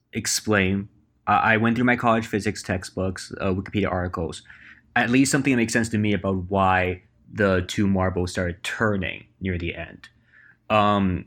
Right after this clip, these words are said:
one of the things, and you, you, you have to know, like, high school physics to know this, but, um, friction, like, uh, if you roll something downhill, friction might slow down the process. But what's called the frictional force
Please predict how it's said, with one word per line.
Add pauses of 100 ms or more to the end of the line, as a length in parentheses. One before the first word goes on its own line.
(140)
one
of
the
things,
and
you,
you,
you
have
to
know,
like,
high
school
physics
to
know
this,
but, (600)
um,
friction, (460)
like, (460)
uh, (200)
if
you
roll
something
downhill,
friction
might
slow
down
the
process. (640)
But (140)
what's
called
the
frictional
force